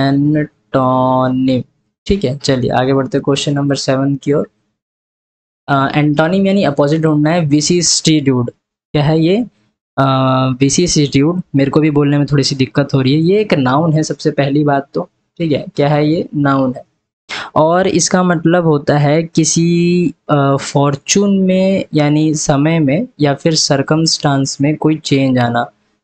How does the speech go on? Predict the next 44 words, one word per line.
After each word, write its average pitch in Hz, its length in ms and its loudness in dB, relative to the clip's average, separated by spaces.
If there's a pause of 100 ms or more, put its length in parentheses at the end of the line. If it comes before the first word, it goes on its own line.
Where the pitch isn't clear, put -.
ठीक 160 140 0
है। 135 120 2
circumstance 143 920 -2
में 147 120 0
क्या 147 160 0
आना? 151 560 -2 (140)
Change 143 320 0
आना, 127 240 0
हालातों 131 560 0
की 147 160 0
बदलाव, 120 560 -2 (160)
ठीक 160 160 -2
है, 135 220 -2
बदलाव। 127 540 0 (1160)
अगर 143 360 0
सरल 147 320 0
भाषा 143 400 0
में 143 120 2
लिखूं 139 440 -2
तो 151 80 -2
इसे 143 200 0
कह 131 220 0
सकते 131 340 -4
हैं 156 200 0
बदलाव, 120 640 0 (180)
समय 139 360 0
का 135 120 -2
बदलाव। 123 460 -4 (560)
तो - 80 2
इसका 165 360 0
मतलब, 156 440 0
अ, 139 280 -2
इसका 156 240 -8
जो 170 140 -2
opposite 147 640 0
होगा, 127 220 2
अगर 127 220 0
बदल 143 340 2
रहा 160 280 2
है 123 160 0
तो 139 120 0
कोई 143 240 0
चीज़ - 280 -8
कब 160 80 -8